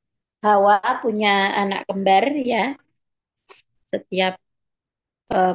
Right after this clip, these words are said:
punya anak kembar, laki perempuan, laki perempuan gitu. Lalu kemarin kita sudah membahas di antara nama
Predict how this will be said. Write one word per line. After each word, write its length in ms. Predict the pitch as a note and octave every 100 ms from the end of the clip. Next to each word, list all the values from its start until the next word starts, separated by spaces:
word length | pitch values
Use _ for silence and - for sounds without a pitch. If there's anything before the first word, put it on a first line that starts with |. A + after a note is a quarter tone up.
| -
punya 320 | F3+ F3+ F#3
anak 240 | F#3+ - -
kembar, 320 | F#3+ F3+ G3 G3+
laki 400 | F3+ E3 D#3 -
perempuan, 400 | E3+ E3 F#3+ G3
laki 240 | F#3 E3+
perempuan 560 | - F3 - F#3+ F#3+ F3+
gitu. 400 | E3+ F#3+ A#3+ C4+ _ _ _ _ _ -
Lalu 140 | F#3+ F#3+
kemarin 300 | F#3+ F#3+ G3+
kita 240 | G3+ G#3+
sudah 200 | - F#3+ F#3
membahas 800 | F3+ F3 F3 G#3 - - - _ _ _ _ _ _ -
di 80 | -
antara 560 | F#3+ F#3+ F#3 F#3 F#3
nama 800 | F#3 F#3 F3+ F#3 F3+ F3+ F3+ F3